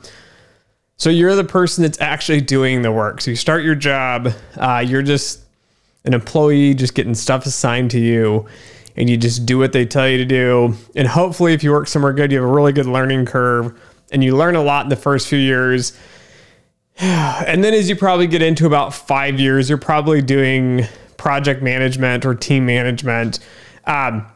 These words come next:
and from a quant perspective, this is not what most people think. So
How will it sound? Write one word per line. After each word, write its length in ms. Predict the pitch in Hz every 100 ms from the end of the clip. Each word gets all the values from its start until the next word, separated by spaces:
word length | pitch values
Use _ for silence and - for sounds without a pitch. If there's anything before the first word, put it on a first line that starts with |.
| -
and 120 | 156
from 100 | 175
a 120 | 160
quant 420 | 151 - 175 165
perspective, 580 | 160 147 - 151 - 156
this 160 | 151 147
is 160 | 143
not 400 | 143 135 135 135
what 160 | 131 127
most 260 | 123 127 -
people 280 | 131 123
think. 340 | 113 120 123 - - - - -
So 540 | - 170 156 139 123